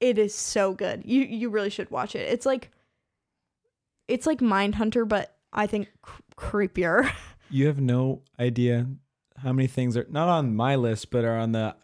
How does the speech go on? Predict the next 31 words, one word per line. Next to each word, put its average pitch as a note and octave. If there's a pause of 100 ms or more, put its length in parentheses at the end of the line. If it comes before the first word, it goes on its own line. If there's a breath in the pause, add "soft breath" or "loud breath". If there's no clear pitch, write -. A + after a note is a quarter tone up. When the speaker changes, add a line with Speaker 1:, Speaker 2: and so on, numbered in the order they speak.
Speaker 2:
people A#2+
says A2+
I, G#2+ (240)
people A#2
say A2+
I G#2+
have G#2
to A2
watch G2+
it G#2
list. G#2+
I A#2+
have, A#2+
like, A#2
a A2
hundred A2+
things. A2
I'm A2
like, G#2+ (360 loud breath)
I'm D3
running B2+
out A2+
of -
time. D3 (300)
Speaker 1:
Dude, A3+ (120)
I, D#4+ (840)
I B3+
just -
recently A3+
watched, G3+
um, A#3+